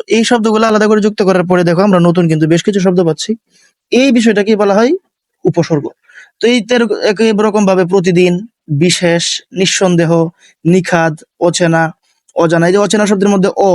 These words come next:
এটা হচ্ছে একটা উপসর্গ। অজানা শব্দের মধ্যে অ, এটা একটা উপসর্গ। পরাজয়, এখানে কিন্তু পরা, এটা একটা উপসর্গ। প্রতিযোগিতা, এটার মধ্যে কিন্তু, আহ,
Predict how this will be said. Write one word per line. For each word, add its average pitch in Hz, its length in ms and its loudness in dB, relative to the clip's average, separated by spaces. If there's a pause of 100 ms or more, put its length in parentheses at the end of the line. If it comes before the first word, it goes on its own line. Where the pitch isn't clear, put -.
এটা 170 160 0
হচ্ছে 185 180 -2
একটা 180 120 -2
উপসর্গ। 160 360 0 (460)
অজানা 202 320 0
শব্দের 185 240 -2
মধ্যে 190 260 0
অ, 190 120 0 (100)
এটা 175 120 0
একটা 180 140 0
উপসর্গ। 170 360 0 (520)
পরাজয়, 196 480 2 (100)
এখানে 202 200 2
কিন্তু 208 180 0 (140)
পরা, 190 240 0 (100)
এটা 170 180 -2
একটা 202 140 -2
উপসর্গ। 160 360 -2 (540)
প্রতিযোগিতা, 214 720 0 (240)
এটার 185 220 -2
মধ্যে 196 240 0
কিন্তু, 208 260 -2 (1500)
আহ, 160 320 0